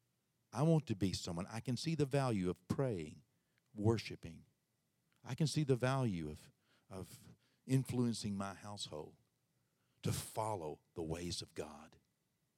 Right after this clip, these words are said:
We don't know. Who are you going to be in this story tomorrow? Who will you be?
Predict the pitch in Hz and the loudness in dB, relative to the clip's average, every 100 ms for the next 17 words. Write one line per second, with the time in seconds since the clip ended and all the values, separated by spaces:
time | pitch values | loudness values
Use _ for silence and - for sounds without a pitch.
0 | _ _ _ _ _ _ _ _ _ _ | _ _ _ _ _ _ _ _ _ _
1 | _ - 104 107 110 110 95 - _ _ | _ -4 0 0 -2 -6 -8 -14 _ _
2 | _ _ _ _ _ _ - 190 160 131 | _ _ _ _ _ _ 4 6 8 6
3 | 135 117 110 98 90 92 90 85 - - | 6 4 2 2 0 0 0 -2 -4 -6
4 | 87 90 82 85 85 82 78 _ _ _ | -4 -4 -4 -6 -6 -8 -12 _ _ _
5 | _ _ _ _ _ _ _ _ _ _ | _ _ _ _ _ _ _ _ _ _
6 | _ _ _ _ _ _ _ _ - 190 | _ _ _ _ _ _ _ _ 4 6
7 | 170 143 117 - - | 6 4 0 -2 -4